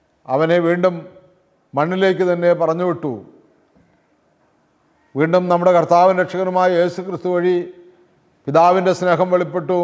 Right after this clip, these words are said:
വീണ്ടും മണ്ണിന്, ശരീരം മണ്ണിലേക്ക് പോയാലും ആത്മാവ് വിണ്ണിൽ ദൈവത്തോടു കൂടെ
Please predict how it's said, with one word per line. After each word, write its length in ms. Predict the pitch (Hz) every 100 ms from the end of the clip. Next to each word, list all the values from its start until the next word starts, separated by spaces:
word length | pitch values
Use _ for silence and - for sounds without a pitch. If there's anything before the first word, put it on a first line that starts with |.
| 170 - _ _ _ _ _
വീണ്ടും 440 | 123 165 165 170 175 170
മണ്ണിന്, 360 | 170 180 180 165 - - _ _ _ _ _ _ -
ശരീരം 360 | 151 190 190 185
മണ്ണിലേക്ക് 420 | 180 190 180 175
പോയാലും 420 | 175 175 175 175 160 - - - _ -
ആത്മാവ് 720 | 131 165 175 180 180 180 185 165
വിണ്ണിൽ 320 | 170 190 185 117 - - _ _ _ 127
ദൈവത്തോടു 540 | 143 180 180 185 175 165
കൂടെ 240 | 175 170